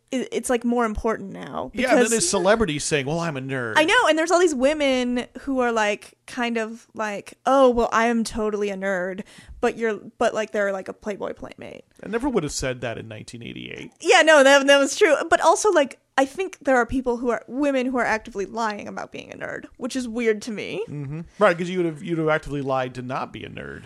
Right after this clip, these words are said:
Speaker 1: Right, and I don't think, I mean, my experience is not that, like, like, while the nerd is being celebrated, I don't think, like, the nerd lady is being celebrated. Like, I don't think there's, like, a huge upswell of dudes who are like, "I really wanna know, I really wanna, like,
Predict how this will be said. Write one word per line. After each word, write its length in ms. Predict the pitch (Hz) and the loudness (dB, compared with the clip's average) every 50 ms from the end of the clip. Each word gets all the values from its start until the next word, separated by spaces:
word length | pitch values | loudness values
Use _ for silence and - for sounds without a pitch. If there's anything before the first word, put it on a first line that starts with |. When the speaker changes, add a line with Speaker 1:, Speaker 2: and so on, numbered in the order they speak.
| - _ | -8 _
Speaker 1:
Right, 220 | - 453 494 - - - | 2 4 4 4 2 2
and 180 | 302 339 359 | 2 2 4
I 80 | 339 349 | 2 2
don't 340 | 277 277 277 302 - - - | 2 2 2 0 0 -4 -4
think, 400 | - 269 247 233 233 - - _ - | -2 -2 -2 -2 -4 -8 -12 _ -6
I 80 | 226 240 | -4 0
mean, 180 | 247 254 247 | 0 0 2
my 160 | 247 254 262 | 2 0 0
experience 500 | 269 254 - - - 254 240 226 220 226 | 0 -2 -6 -8 -6 -4 -4 -4 -4 -4
is 140 | - 247 233 | -6 -6 -4
not 380 | 247 226 220 214 220 - - - | -2 0 0 2 0 0 -2 -2
that, 240 | 240 220 202 - - | -2 -2 -2 -2 -4
like, 360 | - 190 151 - - - _ _ _ _ _ _ _ _ _ - | -6 -8 -8 -10 -14 -20 _ _ _ _ _ _ _ _ _ -10
like, 240 | 254 262 269 240 - | -2 2 2 2 4
while 160 | 240 247 247 | 4 4 4
the 120 | 247 254 233 | 4 2 0
nerd 420 | 220 220 220 220 220 226 226 220 208 | 0 0 0 0 0 0 0 -2 -2
is 200 | - 220 214 - | -4 -6 -6 -4
being 200 | 226 214 202 214 | -6 -6 -6 -6
celebrated, 600 | - 226 196 208 220 240 254 262 294 311 269 - - | -8 -8 -6 -4 -2 -2 -2 -2 -2 -2 -4 -4 -6
I 40 | 247 | -4
don't 240 | 233 277 294 302 277 | -2 0 0 0 0
think, 160 | 285 277 - | -4 -4 -4
like, 140 | 240 220 220 | -4 -6 -4
the 120 | - 220 | -6 -6
nerd 360 | 208 214 226 220 220 202 180 | -4 -2 -2 -2 -2 -4 -4
lady 460 | 170 185 202 208 180 165 156 82 64 80 | -4 -2 -2 -2 -2 -6 -8 -8 -6 -8
is 120 | 247 - | -8 -6
being 260 | - 220 175 135 214 | -8 -10 -10 -8 -10
celebrated. 600 | - - - - - - - - 92 - - 269 | -10 -8 -8 -8 -8 -8 -8 -8 -8 -8 -6 -4
Like, 140 | 254 254 254 | -2 2 2
I 60 | 262 | 2
don't 220 | 240 269 247 240 247 | 4 2 2 0 0
think 220 | 262 226 214 - _ _ _ _ _ _ _ _ _ _ - | -4 -4 -4 -6 _ _ _ _ _ _ _ _ _ _ 4
there's, 280 | 262 240 226 233 - | 6 6 6 6 2
like, 160 | - 214 190 208 | -2 -4 -2 -2
a 140 | 202 208 | -4 -6
huge 560 | 208 - - 247 247 233 240 240 233 208 202 - - | -8 -8 -8 -8 -6 -4 -4 -4 -6 -6 -8 -6 -4
upswell 420 | - 202 - - - - 220 190 202 | -4 -4 -4 -4 -6 -4 -2 -2 -2
of 120 | 202 202 | -2 -2
dudes 260 | 202 202 196 190 - | -2 -4 -4 -4 -4
who 80 | - 214 | -6 -6
are 60 | 190 | -6
like, 180 | 190 190 - - _ - | -6 -6 -8 -10 _ 2
"I 100 | - 277 | 4 4
really 240 | 302 339 349 359 330 | 6 6 4 4 4
wanna 220 | 294 269 262 247 226 | 4 4 4 4 4
know, 400 | 226 226 226 226 - - - _ _ - | 4 4 2 2 0 -2 -6 _ _ -8
I 120 | 226 247 | -4 -4
really 320 | 269 269 - 233 262 269 254 | -4 -4 -2 0 2 2 4
wanna, 240 | 233 226 220 208 202 | 2 2 0 0 0
like, 220 | 190 180 - - | -2 -4 -6 -14